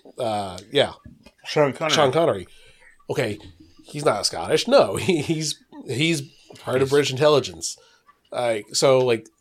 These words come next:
Speaker 1: that, that is wrong. But it worked at the time, 'cause, like, well, it was a fine movie. Let's go with it. And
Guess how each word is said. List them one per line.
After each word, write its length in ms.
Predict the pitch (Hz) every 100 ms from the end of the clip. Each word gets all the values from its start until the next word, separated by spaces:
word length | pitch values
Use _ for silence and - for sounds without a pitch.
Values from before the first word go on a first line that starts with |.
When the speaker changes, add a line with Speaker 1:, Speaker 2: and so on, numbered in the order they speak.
| _
Speaker 1:
that, 380 | 156 147 143 135 - - 127
that 200 | 139 135
is 100 | 113
wrong. 320 | 90 71 - _ _ _ _ _
But 300 | 214 165 - _ -
it 200 | - 135
worked 260 | 135 135 127
at 120 | 120
the 60 | 101
time, 600 | - 226 190 127 123 143 -
'cause, 160 | 131
like, 160 | 113 104
well, 240 | 175 208
it 260 | 185 175 160
was 200 | 127 123
a 20 |
fine 260 | 107 113 139
movie. 280 | 185 151 143
Let's 160 | 117 113
go 120 | 147
with 120 | 110
it. 80 | - _ -
And 400 | 123 104 98